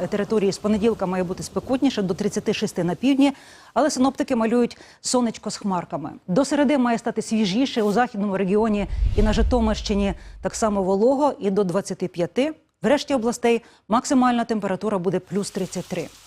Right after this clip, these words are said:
Ну а уже з четверга, судячи із карти гідрометцентру, дощі поширяться і на центральній області,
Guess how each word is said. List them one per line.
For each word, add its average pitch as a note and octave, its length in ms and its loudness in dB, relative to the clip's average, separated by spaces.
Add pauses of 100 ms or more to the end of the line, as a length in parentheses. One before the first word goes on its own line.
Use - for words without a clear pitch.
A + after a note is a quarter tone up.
(380)
Ну A#3 100 2
а - 20 4
уже A3 220 0
з - 40 -6
четверга, A3+ 680 2
судячи G3+ 360 -2
із F3+ 100 -4
карти G#3+ 300 -2
гідрометцентру, A3+ 960 0
дощі G3+ 280 0
поширяться A3+ 560 2
і A3 80 0
на A3 140 2
центральній G#3 600 0
області, E3+ 540 -4